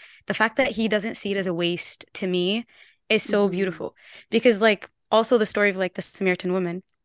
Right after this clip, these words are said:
Speaker 1: where he walked so far <laughs> just to see her. And I remember thinking when I, like, whenever I hear that story, just thinking, like, "I-, isn't that a waste, though, of, of your time? Like, it's not like you're here." Like, he does have a limited time here on earth.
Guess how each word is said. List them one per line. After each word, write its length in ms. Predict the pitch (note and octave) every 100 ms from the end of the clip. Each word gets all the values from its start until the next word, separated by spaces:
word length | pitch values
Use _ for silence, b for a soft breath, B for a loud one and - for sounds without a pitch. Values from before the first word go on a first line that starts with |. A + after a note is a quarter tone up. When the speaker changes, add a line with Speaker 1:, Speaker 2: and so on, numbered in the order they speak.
| _
Speaker 1:
where 440 | - G3 F3+ F3 F3+ _ _
he 140 | - C4
walked 320 | A3 G#3 -
so 320 | - G3 F#3+
far 460 | - - - - -
<laughs> 280 | C4 - -
just 160 | A#3+
to 80 | A#3
see 160 | - G#3+
her. 100 | C4 B B B
And 100 | C4
I 40 |
remember 320 | C4 C#4+ F4 D4+
thinking 420 | A#3+ A#3 C4 C4
when 100 | A3
I, 200 | F#3+ F#3 _
like, 160 | G3+ G3+
whenever 180 | A3 A#3
I 40 |
hear 120 | A3+ A3+
that 140 | G#3
story, 280 | - G3 G#3+
just 320 | G3+ - - _ -
thinking, 280 | B3 A#3+ A3+
like, 260 | G3 - b b
"I-, 160 | A#3+ B3 -
isn't 300 | B3 D4+ D4+
that 120 | D4+
a 60 |
waste, 420 | C4 F#3+ G#3+ - -
though, 280 | C4+ C#4 B3
of, 180 | A3+ -
of 120 | A3+
your 120 | G#3+
time? 320 | G#3 F#3 F#3+ A3
Like, 220 | F#3+ - _
it's 140 | G#3
not 80 | A#3+
like 160 | C#4+ C#4+
you're 100 | C4
here." 440 | - A3 G#3+ G#3
Like, 180 | G#3 G#3
he 120 | -
does 160 | A3+ A#3+
have 120 | C#4
a 60 | C4
limited 340 | G#3 G#3+ G3+
time 200 | - G3
here 120 | G3
on 120 | F3 E3+
earth. 400 | F#3+ E3+ -